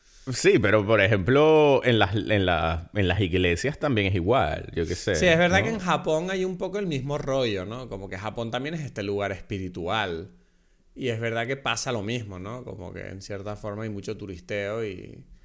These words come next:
Speaker 2: y la gente, bueno, los templos shintoístas y todo el tema es como un, un tema similar. Pero sí, sí que es verdad que yo siento que Japón juega con la carta a favor de que es un país mucho más desarrollado en cierta forma, ¿no? Como que más, no sé.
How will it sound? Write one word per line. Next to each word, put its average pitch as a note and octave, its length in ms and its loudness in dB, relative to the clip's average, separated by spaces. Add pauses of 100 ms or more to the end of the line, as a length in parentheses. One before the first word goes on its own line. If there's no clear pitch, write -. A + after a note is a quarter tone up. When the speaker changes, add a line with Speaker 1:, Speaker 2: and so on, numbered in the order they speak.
(380)
Speaker 2:
y B2+ 80 -10
la G#2 120 -4
gente, G#2 460 -6
bueno, G#2 240 -8
los F2+ 180 -10
templos A2+ 600 -6 (180)
shintoístas G2 800 -8
y G#2+ 60 -12
todo F#2 160 -12
el F#2 100 -12
tema G2 240 -8
es G#2 60 -14
como G2 200 -14
un, G2+ 460 -14
un B2 100 -18
tema G#2+ 220 -8
similar. A2 400 -6
Pero B2 140 -4
sí, - 260 -10 (280)
sí - 160 -6
que B2 40 -2
es C#3 60 4
verdad D3 160 0
que C#3+ 80 -2
yo B2+ 60 -2
siento C3 220 -6
que C#3 100 -4
Japón A#2 340 -4
juega A#2 420 -4
con B2+ 220 -8
la G2 360 -6
carta G#2+ 280 -6
a A2 40 -6
favor G#2+ 360 -4
de A2+ 80 -6
que A2 80 -8
es G2 40 -10
un G2+ 120 -14
país G2 180 -6
mucho G2+ 180 -10
más G2+ 280 -6 (720)
desarrollado G#2+ 720 -2
en G2 80 -8
cierta G2+ 240 -12
forma, F#2+ 340 -8
¿no? A#2 160 -10
Como F2+ 240 -10
que F2 100 -12
más, F2 460 -10
no G2 80 -14
sé. F#2+ 220 -12